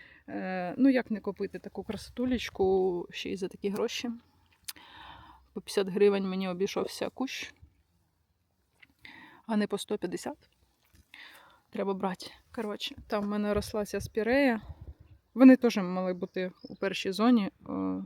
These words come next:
отам ось десь. Але я їх вирішила зовсім в різні місця розтикати.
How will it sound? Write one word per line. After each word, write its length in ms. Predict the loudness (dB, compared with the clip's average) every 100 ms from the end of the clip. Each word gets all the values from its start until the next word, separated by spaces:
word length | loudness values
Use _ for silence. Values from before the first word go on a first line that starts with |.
| -10
отам 360 | -8 -4 -2
ось 140 | -2 -4
десь. 300 | -8 -8 _ -20 -20 -20 _
Але 180 | 0 2
я 60 |
їх 160 | 2 0
вирішила 600 | -2 0 -4 -4 -6 -6 -12 _ _ _ -12
зовсім 480 | -4 -4 -2 -6
в 60 | -4
різні 340 | -4 -2 -4
місця 400 | -2 -4 -2 -2
розтикати. 580 | -2 -2 -8 -8 -8 -8